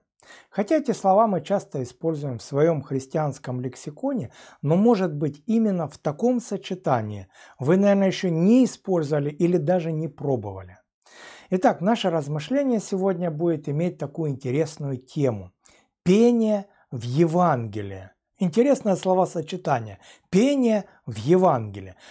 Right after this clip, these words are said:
То есть эта тема касается не, э, то-, тем человеком, ко-, не того человека, который занимается исполнением прославления, каких-то псалмов в с-, на собрании. Это касается каждого из нас.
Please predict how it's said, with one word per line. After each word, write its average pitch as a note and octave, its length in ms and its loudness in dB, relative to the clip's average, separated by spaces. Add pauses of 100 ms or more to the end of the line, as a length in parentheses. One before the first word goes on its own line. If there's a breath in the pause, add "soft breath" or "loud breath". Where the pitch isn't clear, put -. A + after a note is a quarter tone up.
(120 loud breath)
То F#3 80 2
есть F3+ 140 4
эта C#4 180 4
тема C4 320 2
касается G#3 680 2
не, F#3+ 380 2 (380 loud breath)
э, D3+ 480 -2 (600)
то-, F#3 260 2
тем A#3 320 2
человеком, F3+ 500 2
ко-, D#3 240 -6
не G3 280 4
того G#3 280 4
человека, F3+ 440 0
который D#3+ 380 -2
занимается D3+ 880 -2 (320 loud breath)
исполнением E3+ 800 2
прославления, F#3 880 4
каких-то D#3 500 -4
псалмов G#3 720 2 (140)
в - 80 -20
с-, - 80 -16
на F3 280 -2
собрании. E3 680 0 (440 soft breath)
Это C4 300 4
касается G3 800 2
каждого D3 720 2
из B2 140 -6
нас. A#2 360 -10